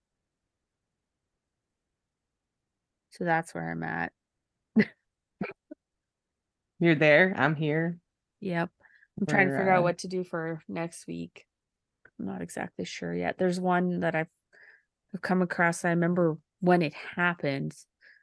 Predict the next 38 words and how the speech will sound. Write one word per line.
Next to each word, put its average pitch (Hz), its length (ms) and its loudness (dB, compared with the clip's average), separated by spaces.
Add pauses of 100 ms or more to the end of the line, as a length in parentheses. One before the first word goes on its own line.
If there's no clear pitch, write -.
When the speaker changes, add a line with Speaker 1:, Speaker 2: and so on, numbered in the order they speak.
(460)
Speaker 1:
but 151 260 2 (680)
there's, 160 480 0
I 143 120 -6
just - 360 -12 (120)
kind 170 180 -4
of 156 80 -10
fell 156 140 0
into 160 200 -2
a 156 80 0
rabbit 151 320 2
hole 160 300 -2
on 143 200 -2
YouTube 147 420 -4
again. 139 360 -8 (340)
And 165 120 2
it's 165 100 6
Speaker 2:
Mm. 156 40 4
Speaker 1:
that, 147 180 2 (220)
uh, 160 480 -4
what's - 220 -6
his 208 240 -6
nuts? 175 280 -4
I 180 80 2
wrote 190 260 0
down 196 260 -4
his 185 260 -10
name. 160 440 -8 (1300)
Uh, 180 340 2
Daryl 180 580 4
Brooks. 165 460 -4
He's 202 240 -2
that 165 300 -2 (600)
guy 156 280 -4
that 165 220 -4
drove 156 340 -4
through 160 220 -8
that 147 240 -6
parade 147 540 -2